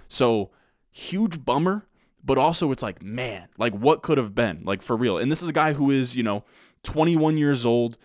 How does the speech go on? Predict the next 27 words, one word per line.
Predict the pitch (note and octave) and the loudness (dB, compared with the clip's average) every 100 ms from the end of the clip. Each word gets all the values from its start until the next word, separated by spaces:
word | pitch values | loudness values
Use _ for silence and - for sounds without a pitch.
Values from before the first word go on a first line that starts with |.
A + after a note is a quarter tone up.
| _ | _
He's | - A2+ | -12 -8
still | - - C#3+ D#3+ | -8 2 4 4
very | C3+ C#3 C3+ | 2 2 2
young. | G#2+ G#2+ A2 A2 | 0 0 0 -4
There's | A2 | -6
still | C#3 A#2+ | -4 -4
a | |
lot | F#2+ G2 B2 | -4 -4 -4
of | B2+ - | -6 -8
promise | - A2 A2 G#2+ - | -4 -2 -2 -6 -4
here. | A2 G#2 G2 - _ _ | -2 -2 -4 -10 _ _
And | A#2+ B2 | -8 -6
I | A#2+ | -4
think | F3+ F#3 | -4 -4
the | D#3+ - | -10 -2
other | D3+ D#3+ | 0 0
thing | D3 C3 | -6 -10
to | A2 | -12
be | F#2 - - B2 | -16 -20 -8 -6
really | G2+ G2+ D#3+ G3 | -6 -6 -8 -4
excited | D#3 - C#3 C3+ | -4 0 2 2
about | G2+ F#2+ F2+ - _ _ _ _ _ _ _ _ _ _ | 0 0 0 -4 _ _ _ _ _ _ _ _ _ _
is | B2+ A#2 | -4 0
that | B2 A#2 A2 - _ _ _ _ _ _ _ _ _ _ _ _ - | 0 0 -2 -8 _ _ _ _ _ _ _ _ _ _ _ _ -2
his | F3 F#3 | 2 2
receiving | E3 - E3+ E3 B2 | 2 -2 -2 0 0
metrics | A2 - G2+ - - | 0 0 -4 -4 -12